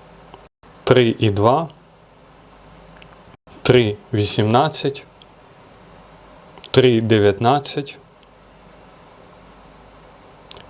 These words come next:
три дев'ятнадцять. Минула одна година п'ятдесят дві хвилини,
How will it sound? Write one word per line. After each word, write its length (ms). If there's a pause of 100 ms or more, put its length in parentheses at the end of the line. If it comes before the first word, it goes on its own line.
три 380
дев'ятнадцять. 920 (220)
Минула 520
одна 380
година 460
п'ятдесят 640
дві 220
хвилини, 640